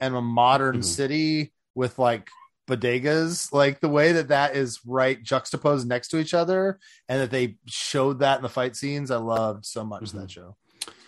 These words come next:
Speaker 2: Uh, I watched a TikTok where someone was going inside one of the pyramids, and apparently you, there's, like,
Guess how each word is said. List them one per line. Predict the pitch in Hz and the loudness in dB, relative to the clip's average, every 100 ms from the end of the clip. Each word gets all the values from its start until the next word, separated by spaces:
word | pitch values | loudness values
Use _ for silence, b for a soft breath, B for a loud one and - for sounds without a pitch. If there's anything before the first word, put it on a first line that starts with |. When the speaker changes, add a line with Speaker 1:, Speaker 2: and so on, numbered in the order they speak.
| B B B | B B B
Speaker 2:
Uh, | 135 147 151 | 4 6 6
I | - 127 180 208 | 4 2 2 2
watched | 147 123 156 - | 0 2 2 0
a | 110 | -4
TikTok | - 113 - 110 87 | -6 -8 -4 -6 -4
where | 101 | -6
someone | - 117 117 113 | -2 -2 0 0
was | 104 | -2
going | 107 107 107 | -2 -2 -2
inside | 98 104 104 | -2 -2 -2
one | 98 | -2
of | 95 | -2
the | 92 | -6
pyramids, | - 107 98 92 87 | -6 -6 -4 -6 -6
and | 90 | -8
apparently | - 110 117 113 113 | -4 -2 -2 -2 -2
you, | 107 | -2
there's, | 104 107 104 92 | -2 -2 -2 -2
like, | 101 95 | -2 -2